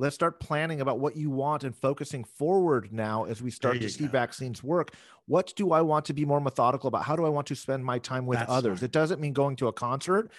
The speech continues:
Speaker 1: It can
Speaker 2: Yeah.
Speaker 1: just be visiting my neighbor a little bit more next door because I couldn't, and now I value that. That's really, really
Speaker 2: Very nice.
Speaker 1: important. And the third is there has to be some reinvigoration of people who are naturally predisposed and inclined to bring us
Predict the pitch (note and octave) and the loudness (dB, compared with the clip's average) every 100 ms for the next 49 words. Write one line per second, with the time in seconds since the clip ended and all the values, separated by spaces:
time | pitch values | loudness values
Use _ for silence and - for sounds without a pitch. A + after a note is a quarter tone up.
0 | - - C3 - D#3+ D#3 D3+ - D3+ C3+ | -20 -6 -4 0 0 2 -2 0 2 4
1 | D3+ C#3+ D3 C3 B2+ C3+ C#3 C3 C#3 B2 | 2 0 -2 -2 0 0 2 2 0 0
2 | C#3 B2 C3 B2+ C3 B2 A#2 - C3 B2 | 0 0 -2 -2 -2 -2 -4 -2 0 0
3 | B2 B2 A2 - - F3+ C3+ B2 B2 A#2+ | 0 -2 -4 -4 -2 0 0 -2 0 0
4 | F#2+ A#2 A#2+ B2 G#2 G2 E2+ - C3 - | 2 2 4 2 0 -4 -6 -4 -4 -2
5 | D3 C#3+ C#3 - _ _ _ B2 C3+ C3 | 0 2 0 -8 _ _ _ 0 2 2
6 | B2+ A2+ A2+ A#2 G#2+ F2 - _ - - | 0 0 2 2 0 -8 -12 _ -20 -20
7 | - D#3 D#3 D3 - F#3 G3 G3+ F3+ C3 | 0 2 4 2 4 6 8 8 6 2
8 | C3 C3+ C3+ - _ _ _ D3 C3+ E3 | 4 4 2 -4 _ _ _ 0 0 0
9 | E3+ - E3 E3 - D#3 C#3 E3 D#3+ C3+ | -2 -2 -4 -4 -4 -2 0 0 0 0
10 | D#3 C#3 C3+ D3+ - C#3 B2 - D#3 D3 | -2 0 0 -2 -6 -8 -8 -10 -8 -6
11 | C#3+ C#3+ B2+ B2+ - C#3+ B2+ C#3+ C3+ A#2+ | -4 -4 -2 -4 -4 -8 -4 -4 -4 -6
12 | - C#3 D3+ C#3 B2+ A#2 - B2 C3+ B2 | -2 2 2 2 -4 -4 -2 0 0 -2
13 | C#3 G#2 A2+ D#3 E3+ C#3 A#2+ | -4 -2 0 0 -2 -2 -2